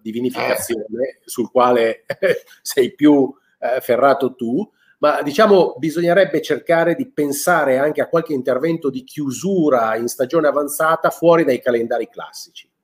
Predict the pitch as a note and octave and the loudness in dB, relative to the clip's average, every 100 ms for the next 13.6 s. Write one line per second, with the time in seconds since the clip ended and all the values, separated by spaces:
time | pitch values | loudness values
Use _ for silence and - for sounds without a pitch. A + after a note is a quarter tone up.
0 | _ _ _ _ _ _ C3 C#3+ F3 D#3 | _ _ _ _ _ _ -4 2 2 2
1 | - D3+ C#3+ C3+ - E3 F3 D#3 D3+ D3 | 0 4 4 4 -2 -2 0 0 -2 -2
2 | C#3 C3+ - _ - C#3+ D3+ D3 - E3+ | -2 -4 -8 _ -2 2 2 -2 0 2
3 | E3+ E3+ E3+ F3+ F#3 E3+ D#3+ D3+ D3+ D3 | 2 -2 -2 0 0 0 0 4 4 4
4 | B2 - - - - - - C3 E3+ D#3+ | 0 -8 -14 -16 -20 -20 -16 -6 -4 0
5 | D#3 C#3+ C#3 C3+ C3 B2+ - D3+ D#3 D3+ | 0 0 -2 -4 -10 -12 -4 2 4 4
6 | C#3+ C3 B2 A#2+ - C3+ C3 C3+ C#3+ C#3+ | 4 2 0 -4 -6 -6 -4 -4 -2 0
7 | B2 - _ _ - A2+ B2 C3 A#2+ A#2 | 0 -2 _ _ -12 -6 -2 0 0 0
8 | A#2 - A#2 A2+ A2+ A#2 A2 A#2 B2 B2 | -2 0 0 2 0 -2 -4 0 2 2
9 | - B2+ B2+ _ _ _ - C#3+ - D#3 | 0 -4 -4 _ _ _ -10 -8 -6 -6
10 | B2+ C#3 C3+ C3+ D#3+ D#3+ C3 B2+ B2 B2+ | -4 -2 0 2 2 2 0 0 2 2
11 | A#2+ - B2 D3 D#3+ B2+ - A2 C3+ C3 | 0 0 2 2 2 0 -4 -2 0 2
12 | B2+ - C#3+ B2+ - - A#2 - - B2+ | 0 -2 0 0 -2 -2 -2 -2 -4 -2
13 | G#2 G#2 A#2+ C3 E3 - | -2 -4 -2 -2 -2 -8